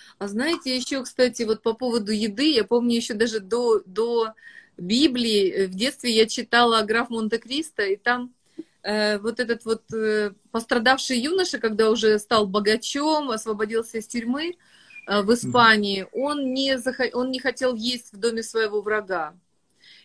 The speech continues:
Speaker 1: И поэтому, как бы, родные этого врага, они вычислили, что этот человек имеет враждебность к нему. И
Speaker 2: Мгм.
Speaker 1: интересно, потом, когда мы, когда я пришла в церковь, я узнала, что на Востоке это очень важно,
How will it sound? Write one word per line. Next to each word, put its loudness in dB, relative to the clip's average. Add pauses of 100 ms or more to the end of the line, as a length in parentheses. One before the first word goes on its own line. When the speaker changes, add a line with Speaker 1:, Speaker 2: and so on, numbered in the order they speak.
Speaker 1:
И 2
поэтому, 0
как -2
бы, 6
родные 0
этого -4
врага, 0
они 0
вычислили, 2
что 2
этот -2
человек 0
имеет -2
враждебность 0
к -20
нему. -10 (840)
И 4
Speaker 2:
Мгм. -2
Speaker 1:
интересно, 0
потом, 2
когда 2
мы, 4 (120)
когда 4
я 4
пришла -2
в -8
церковь, -2
я 6
узнала, 2
что -2
на 2
Востоке 0
это 0
очень 0
важно, 0